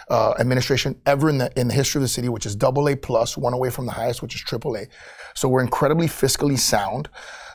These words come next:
Uh, and it's all by just, y-, you know, sort of following the same formula that you would if,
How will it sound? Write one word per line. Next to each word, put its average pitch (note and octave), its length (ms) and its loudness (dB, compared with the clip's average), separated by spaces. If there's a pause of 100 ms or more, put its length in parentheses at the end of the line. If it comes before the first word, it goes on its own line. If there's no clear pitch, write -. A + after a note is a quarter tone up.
Uh, B2+ 240 6
and D3 160 2
it's D#3+ 160 2
all F3 300 2
by E3 180 4
just, C#3+ 220 0 (420)
y-, - 100 -2
you - 200 2
know, F#3 60 2
sort G#3 120 2
of - 80 2
following F3+ 380 2
the D3+ 80 0
same D#3+ 360 0
formula D#3+ 460 2
that C3 120 0
you D3 100 2
would D3 180 4
if, C#3+ 160 -2